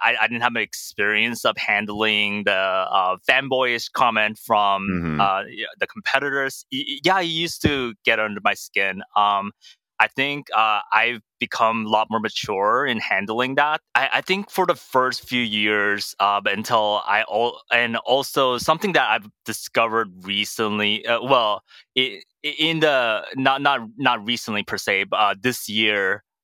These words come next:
Speaker 1: uh, even though I try to, uh, and I'm trained, I'm specifically trained to avoid biases as much as possible. Even, even then, I, I feel like I've, I've been seeing things through, uh, uh, blue-colored, uh, Intel glasses, right?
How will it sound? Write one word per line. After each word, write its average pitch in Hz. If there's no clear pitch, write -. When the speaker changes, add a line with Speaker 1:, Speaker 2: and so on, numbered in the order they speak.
Speaker 1:
uh, 113
even 156
though 123
I 113
try 110
to, -
uh, 117
and 120
I'm 135
trained, 135
I'm 127
specifically 165
trained 120
to 110
avoid 117
biases 101
as 110
much 104
as 98
possible. 135
Even, 139
even 139
then, 104
I, 113
I 117
feel 165
like 165
I've, 120
I've 123
been 127
seeing 120
things 107
through, 107
uh, 101
uh, 101
blue-colored, 123
uh, 107
Intel 113
glasses, 95
right? 101